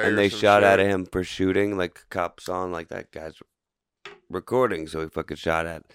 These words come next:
Speaker 1: the thing, and, uh, or it was just a misfire.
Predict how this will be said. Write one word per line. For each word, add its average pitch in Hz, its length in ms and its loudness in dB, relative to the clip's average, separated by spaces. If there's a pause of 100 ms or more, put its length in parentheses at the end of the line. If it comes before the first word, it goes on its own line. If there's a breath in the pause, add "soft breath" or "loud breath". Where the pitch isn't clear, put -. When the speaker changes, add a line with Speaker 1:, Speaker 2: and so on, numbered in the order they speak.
(420 soft breath)
Speaker 1:
the - 80 -20
thing, 98 320 -2 (920 soft breath)
and, 104 300 -4
uh, 98 340 -2 (960)
or 127 360 6
it 113 120 2
was 117 160 -2
just 107 180 -6
a 113 40 2
misfire. 85 680 -2